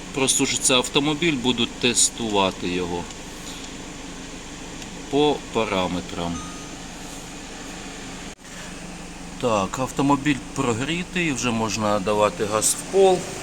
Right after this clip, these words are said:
Так, ось манометр. Тестую свою роботу, потім форсунки,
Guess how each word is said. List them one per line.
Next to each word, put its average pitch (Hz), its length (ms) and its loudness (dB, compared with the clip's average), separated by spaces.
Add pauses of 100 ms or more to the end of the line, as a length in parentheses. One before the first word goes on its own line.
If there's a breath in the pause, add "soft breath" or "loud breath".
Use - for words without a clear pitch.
(1400)
Так, 101 260 6 (1700)
ось 123 200 4
манометр. 165 720 4 (2250)
Тестую 139 800 10
свою 135 500 10
роботу, 165 600 6 (760)
потім 123 340 8
форсунки, 175 960 6